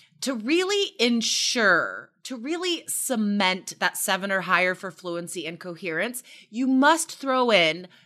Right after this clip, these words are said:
just a couple impressive transition phrases in part three, guys. 'Cause I really, as an examiner, I do need to hear a range of cohesive devices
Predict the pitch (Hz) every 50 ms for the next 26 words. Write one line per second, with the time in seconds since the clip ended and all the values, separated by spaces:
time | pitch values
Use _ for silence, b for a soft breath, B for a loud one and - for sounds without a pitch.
0 | b b - 392 427 415 - 392 403 403 - - - - 415 403 403 359 359 339
1 | 320 277 - - 233 240 220 - 240 208 - - 220 214 202 180 175 170 - 185
2 | 175 160 - - 165 170 156 165 160 151 165 156 151 - - 143 139 - - -
3 | 156 143 143 139 - 143 139 139 147 151 - B B B B B B B 233 254
4 | 262 247 262 - - 269 277 269 240 294 311 330 330 339 349 339 - 233 262 247
5 | 269 285 311 269 220 233 254 247 240 240 240 233 220 240 226 180 240 269 302 339
6 | 359 330 311 277 220 254 269 269 - 247 247 233 214 226 226 233 247 262 254 226
7 | 226 190 - 220 208 175 220 262 254 - 285 247 240 240 180 170 151 160 156 -
8 | 156 156 180 -